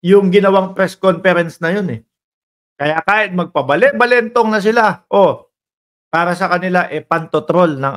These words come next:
ating vice presidente. Sa mga gusto daw gumipit sa politika.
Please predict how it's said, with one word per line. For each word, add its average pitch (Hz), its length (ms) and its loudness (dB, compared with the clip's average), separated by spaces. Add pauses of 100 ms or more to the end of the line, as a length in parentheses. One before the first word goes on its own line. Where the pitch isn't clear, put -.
(140)
ating 135 240 -4
vice 127 320 -4
presidente. 117 800 -6 (600)
Sa 165 160 -2
mga 160 320 0
gusto 151 320 -4
daw 165 220 2
gumipit 165 580 0
sa 160 160 -4
politika. 139 720 -2